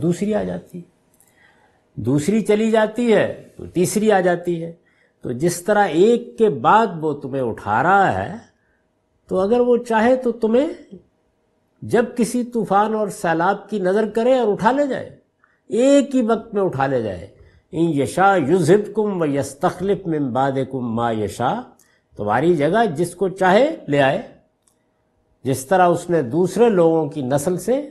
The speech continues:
تمہیں اٹھایا ہے۔ یہ جو بات ہے، اس میں کس چیز کی طرف توجہ دلائی ہے، اس پر میں نے لکھا ہے، مدعا یہ ہے کہ اپنی تاریخ سے سبق لو، یعنی پیچھے دیکھو ذرا مڑ کر۔ تم پہلی نسل نہیں ہو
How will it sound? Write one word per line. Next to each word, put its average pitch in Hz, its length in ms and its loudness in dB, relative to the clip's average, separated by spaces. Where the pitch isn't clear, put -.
تمہیں 156 220 0
اٹھایا 95 520 -2
ہے۔ - 60 -20
یہ 139 120 -4
جو 143 120 -2
بات 147 420 0
ہے، 196 100 0
اس 185 180 -8
میں 160 100 -2
کس 190 300 -4
چیز 196 220 -2
کی 202 120 -8
طرف 185 300 -2
توجہ 170 340 2
دلائی 180 380 2
ہے، 214 140 -2
اس 156 260 -10
پر 160 120 0
میں 123 180 -2
نے 120 60 -2
لکھا 113 440 -2
ہے، 214 60 0
مدعا 160 520 0
یہ 202 280 4
ہے 98 340 -4
کہ 160 100 -2
اپنی 226 320 -2
تاریخ 226 460 0
سے 254 160 -2
سبق 202 340 -4
لو، 85 140 -8
یعنی 151 180 2
پیچھے 190 320 0
دیکھو 220 280 2
ذرا 254 160 0
مڑ 151 180 -2
کر۔ 98 160 -8
تم 175 160 0
پہلی 190 960 0
نسل 156 280 0
نہیں 226 300 2
ہو 110 200 -6